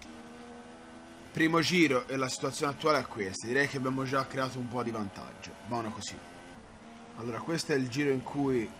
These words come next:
dobbiamo rientrare ai box. Entriamoci a modino. Vai così, buono. E niente, alla fine la situazione è rimasta identica a prima. Ovvero che eravamo primi,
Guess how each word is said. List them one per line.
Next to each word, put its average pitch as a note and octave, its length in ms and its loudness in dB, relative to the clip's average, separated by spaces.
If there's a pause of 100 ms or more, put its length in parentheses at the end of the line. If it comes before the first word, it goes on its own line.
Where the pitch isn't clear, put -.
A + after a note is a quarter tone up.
(120)
dobbiamo B2+ 400 0
rientrare B2 440 2
ai D3+ 40 2
box. F3 720 2 (420)
Entriamoci G#2 380 -4
a - 20 -8
modino. D3+ 760 -2
Vai F2 220 -12
così, G#2 360 -6
buono. A2+ 500 -2 (1800)
E C#3 440 8
niente, C#3+ 380 6
alla D3+ 120 4
fine F#3+ 520 4 (180)
la B2+ 100 -4
situazione D#3 480 2
è E3+ 40 6
rimasta C3 360 2
identica A#2 600 0
a G#2+ 140 2
prima. F#2+ 400 -4 (460)
Ovvero C#3+ 300 2
che B2+ 280 -2
eravamo C#3+ 540 6
primi, F3+ 560 4